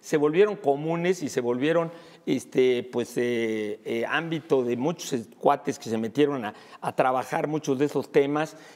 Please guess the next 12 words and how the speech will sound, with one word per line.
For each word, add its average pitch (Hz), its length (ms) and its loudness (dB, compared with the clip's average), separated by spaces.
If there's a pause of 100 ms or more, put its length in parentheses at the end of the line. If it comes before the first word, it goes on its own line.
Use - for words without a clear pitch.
y 143 120 2
les 131 120 0
dieron 151 280 0
mucha 156 280 0
popularidad, 127 1000 0 (240)
etcétera, 143 440 0
etcétera. 170 400 0 (300)
Y, - 400 2
pues, 160 320 0
les 147 220 0
digo, 180 320 2
realmente, 170 840 0